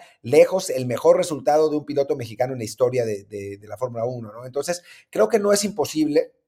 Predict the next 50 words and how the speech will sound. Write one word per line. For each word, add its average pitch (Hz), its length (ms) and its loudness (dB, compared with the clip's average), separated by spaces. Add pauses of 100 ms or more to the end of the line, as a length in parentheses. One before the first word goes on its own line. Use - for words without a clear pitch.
eh, 98 200 -10
con 110 180 -6
un, 131 280 -6
con 123 160 -2
un 135 160 -4
Red 139 140 -2
Bull 143 180 -6
que 127 100 -2
va 120 80 0
a - 40 -2
ser, 139 280 0 (320)
pues, - 420 -2 (480)
otra 156 360 4
vez 151 440 0
uno 131 200 -2
de 131 60 2
los 113 140 -2
dos 139 140 -2
mejores 135 260 -4
coches 135 200 -8
de 135 60 2
la 123 60 0
parrilla. 160 320 4
Vamos 170 220 4
a - 20 8
ver 151 80 6
cómo 151 160 -2
reacciona, 147 420 0
porque 104 200 -10
cambian, 120 420 -2 (280)
cambia 139 520 2
completamente 139 720 0
el, 95 220 -8
el, 95 480 -10 (340)
los, 104 380 -8
los 110 160 -10
coches - 260 -6
para 120 140 2
la, 107 160 -4
para 113 140 -2
la 110 40 -6
próxima 135 240 -2
temporada, 147 460 2
pero 123 200 0
si, 120 360 -10
si 117 600 -6
Red 165 180 4
Bull 185 120 -2
lo 170 120 4
consigue, 165 640 -2